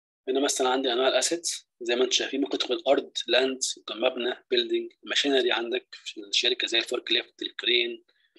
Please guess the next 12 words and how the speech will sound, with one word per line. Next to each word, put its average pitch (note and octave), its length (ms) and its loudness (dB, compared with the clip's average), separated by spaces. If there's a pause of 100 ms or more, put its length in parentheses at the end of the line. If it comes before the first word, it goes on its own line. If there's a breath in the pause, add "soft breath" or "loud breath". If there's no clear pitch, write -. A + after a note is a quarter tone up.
(320 loud breath)
هيفي B2+ 120 2
ايكويبمنت، A#2 540 -2 (560)
زي C3+ 180 4
الفيكلز، B2+ 560 2
السيارات A#2 340 0
اللي A#2+ 120 0
عندك A#2+ 200 -4
في - 60 0
الشركه، - 420 0 (320)
الف-، - 180 -4
الفاكتوريز A#2 720 0
والبلانتس، B2+ 640 0